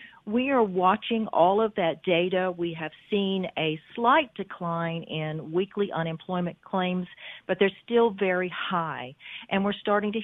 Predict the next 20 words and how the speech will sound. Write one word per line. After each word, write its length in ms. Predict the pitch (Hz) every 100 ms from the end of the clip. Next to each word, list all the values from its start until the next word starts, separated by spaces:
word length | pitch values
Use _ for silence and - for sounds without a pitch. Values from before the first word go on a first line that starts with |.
| -
hear 260 | 220 196
about 380 | 185 165 165 -
permanent 540 | - - 202 196 185 -
layoffs. 540 | 175 160 139 117 -
It's 120 | 110 -
starting 320 | 170 165 165 -
to 60 |
build. 480 | 156 156 143 127 120 - - - - -
And 320 | 190 190 185
Powell 520 | - - 240 269 285
is 200 | - 202 180
going 300 | 202 208 208
to 60 |
be, 220 | 190 185
again, 460 | - 170 202 208 190 -
trying 260 | 190 196 202
to 80 |
make 300 | 202 185 180
the 80 | -
case 360 | - - 185